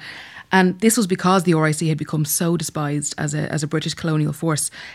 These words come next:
Um, you couldn't have a police force that was not trusted by the public to do its job, and that had been boycotted by them, and really, most crucially, that was seen as operating in the interests of another country. Um, and in the end, only a tiny number of R I C policemen, I think it was in the double digits,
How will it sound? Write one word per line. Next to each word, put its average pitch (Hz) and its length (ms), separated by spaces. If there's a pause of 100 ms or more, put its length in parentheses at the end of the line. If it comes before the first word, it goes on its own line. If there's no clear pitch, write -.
Um, 160 240
you 165 120
couldn't 208 260
have 175 220
a 180 40
police 165 300
force 151 280
that - 120
was 160 100
not 170 180
trusted 226 340
by 156 120
the 151 80
public 202 340
to 160 80
do 156 100
its 147 120
job, 175 340 (340)
and 156 240
that 151 80
had 165 100
been 151 140
boycotted 175 440
by 165 200
them, 151 180 (340)
and 185 200
really, 214 260
most 170 260
crucially, 175 580
that 160 280
was 160 100
seen 196 300
as 165 80
operating 156 420
in 151 100
the 151 120
interests 156 360
of 156 160
another 147 200
country. 151 400 (420)
Um, 156 220
and 175 100
in 175 80
the 185 140
end, 180 140
only 170 180
a 170 60
tiny 214 300
number 180 200
of 151 100
R 151 120
I 151 60
C 151 180
policemen, 151 500
I - 60
think 165 140
it - 20
was 160 100
in 151 80
the 147 60
double 151 240
digits, 147 340